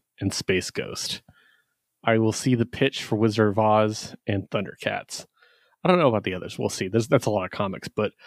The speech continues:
so cool to see these coming out. And yeah, Powerpuff Girls. Hell yeah, let's go. I just hope that at the end of every issue of Space Ghost, we see a Space Ghost Coast to Coast panel. Like, that'd be really cool. Like a page,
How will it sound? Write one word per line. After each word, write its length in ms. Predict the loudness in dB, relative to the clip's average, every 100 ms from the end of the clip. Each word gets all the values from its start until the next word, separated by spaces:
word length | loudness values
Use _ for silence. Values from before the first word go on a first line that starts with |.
| -20 -20 _ -8
so 300 | 2 2 2
cool 220 | 2 2
to 80 | 2
see 140 | 0
these 200 | 0 0
coming 220 | 2 4
out. 140 | 2 2
And 200 | 2 2
yeah, 140 | -2
Powerpuff 380 | 0 -2 -2 -12
Girls. 260 | -14 -12
Hell 360 | -12 -8 0 0
yeah, 160 | 0 -2
let's 220 | -4 -4
go. 260 | -4 -4 -8 _ _ _ _ _ _ 0
I 100 | 0
just 180 | 2 2
hope 180 | 0
that 160 | 2 2
at 80 | 2
the 100 | 4
end 120 | 4
of 100 | 4
every 320 | 4 4 4 2
issue 300 | 0 2 2
of 80 | 2
Space 300 | 2 2 4
Ghost, 300 | 2 2 2
we 80 | 0
see 160 | 2
a 40 | 0
Space 260 | 0 -2
Ghost 280 | 2 0 2
Coast 240 | 0 0 0
to 40 |
Coast 340 | 0 2 2
panel. 500 | 2 6 6 4 -4 -6
Like, 100 | -8
that'd 140 | -8 -2
be 100 | 2
really 180 | 4 4
cool. 240 | 2 4
Like 160 | 0 -4
a 40 |
page, 400 | -4 -2 -2 -4